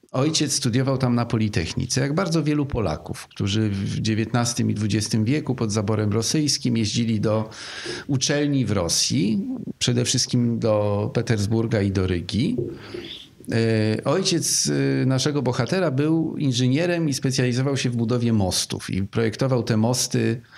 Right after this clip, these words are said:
e, w Rosji jeszcze przed pierwszą wojną światową.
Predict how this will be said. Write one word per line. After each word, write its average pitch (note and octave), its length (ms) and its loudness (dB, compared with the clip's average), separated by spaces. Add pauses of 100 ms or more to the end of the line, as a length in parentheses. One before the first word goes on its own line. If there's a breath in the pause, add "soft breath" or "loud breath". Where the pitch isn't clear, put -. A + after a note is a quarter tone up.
(340 loud breath)
e, G#2+ 460 2
w G2 100 0
Rosji C3+ 720 0 (320)
jeszcze A2 300 0
przed G#2+ 200 0
pierwszą A2+ 320 2
wojną G2+ 260 2
światową. F#2 760 0